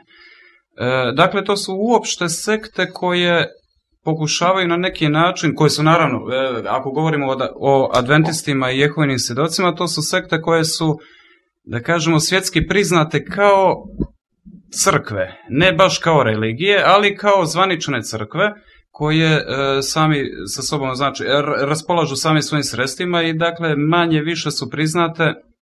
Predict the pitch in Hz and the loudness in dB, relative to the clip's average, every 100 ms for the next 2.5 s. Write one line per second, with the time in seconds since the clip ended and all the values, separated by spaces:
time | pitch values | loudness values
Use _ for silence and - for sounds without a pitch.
0 | _ _ _ _ _ _ - - 123 127 | _ _ _ _ _ _ -20 -10 -4 -2
1 | 131 127 131 123 - - 110 127 123 - | 0 2 0 0 -8 -10 -4 -2 -4 -6
2 | 123 139 156 135 | -8 -4 -4 -2